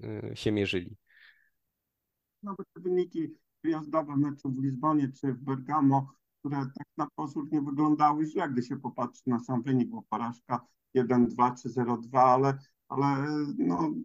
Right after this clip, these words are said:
Speaker 2: tam, tam nie było chyba przez ani moment złudzeń, że,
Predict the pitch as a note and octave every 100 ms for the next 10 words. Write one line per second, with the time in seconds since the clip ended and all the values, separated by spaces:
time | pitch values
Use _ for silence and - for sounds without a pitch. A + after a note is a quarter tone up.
0 | - F3 F3 E3+ E3+ F#3 F#3 E3+ F3 E3+
1 | E3 D3+ D#3 D3 C#3+ - D3 C#3 _ _
2 | _ _ _ D#3 E3 E3 D#3+ D3+ C#3+ B2
3 | A#2+ C#3+ B2+ C#3+ C#3 B2 C#3 C3+